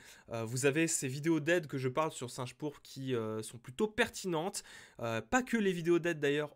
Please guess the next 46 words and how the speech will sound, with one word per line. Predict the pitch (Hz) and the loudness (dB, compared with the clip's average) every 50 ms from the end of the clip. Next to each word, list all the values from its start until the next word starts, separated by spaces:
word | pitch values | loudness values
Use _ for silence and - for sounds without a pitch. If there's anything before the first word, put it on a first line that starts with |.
| _ - | _ 0
aussi | 190 190 185 - - 202 202 202 | 2 2 2 2 -2 -4 -6 -6
vous | 175 156 139 143 | -6 -4 0 0
avez | 139 131 151 | 0 0 0
des, | 156 143 139 131 127 127 | -4 -2 0 2 2 2
des | 127 127 | 2 0
petites | 127 - 208 - - - _ - | -4 -6 -8 -8 -8 -10 _ 0
cartes | 220 214 - - 151 | 0 0 0 -4 -8
d'activité. | 135 165 196 190 - - 220 220 214 - 202 202 202 | -2 -2 -2 -2 -2 -10 -10 -8 -6 -2 -2 -2 0
Alors | 160 139 135 131 | 0 0 0 2
avec | 123 135 131 160 | 0 0 -2 -2
Mage, | 175 214 214 190 | -4 -4 -4 -4
on | 160 143 | -6 -8
se | - - - 139 127 127 127 127 | -8 -6 -4 -2 0 2 2 2
réfléchissait | 127 160 156 - 180 165 - 156 - - 220 | 0 -2 -4 -4 -6 -8 -8 -10 -8 -6 -6
à | 202 | -6
savoir | - - 147 180 - | -4 -6 -8 -8 -8
qu'est-ce | - 190 - | -8 -8 -6
que | 180 | -6
c'était | 175 - 156 - 170 | -6 -6 -4 -6 -6
que | 170 | -6
ces | - 135 | -6 -10
cartes | - 151 135 - | -12 -10 -8 -8
d'activité | 127 - - - 117 120 - - 175 | -10 -10 -10 -16 -16 -14 -12 -10 -10
en | 156 | -8
réalité. | 131 117 110 113 117 - 202 247 - - - - - - - - - - | -8 -8 -8 -8 -2 -4 -4 -4 -4 -14 -20 -20 -20 -20 -20 -20 -18 -8
C'est | - 165 160 | -4 0 0
des | 180 | 2
cartes | 180 269 262 262 | 2 2 -2 0
qui | - 190 | -4 -6
vont | 165 170 175 180 175 | -6 -6 -4 -4 -4
vous | 170 160 170 | -4 -2 -2
aider | 180 170 185 185 | -2 2 2 0
sur | 180 - 151 | 0 0 0
la | 127 120 | 0 0
complétion | 123 - 190 - 202 180 - - 170 | 0 -2 -4 0 0 -2 0 -2 -6
de | 151 | -6
trophées | - - 143 127 127 - 190 | -2 0 0 0 2 0 -2
dans | 214 147 131 127 | -2 -2 -4 -4
un | 110 | -6
premier | - - 113 117 127 | -4 -4 -6 -4 -4
temps, | 127 - 262 254 | -4 -6 -6 -6
si | - - | -8 -10
vous | 120 110 | -8 -6
voulez | 113 117 110 | -4 -4 -4
le | 107 | -4
faire, | - - 190 254 | -4 -4 -4 -4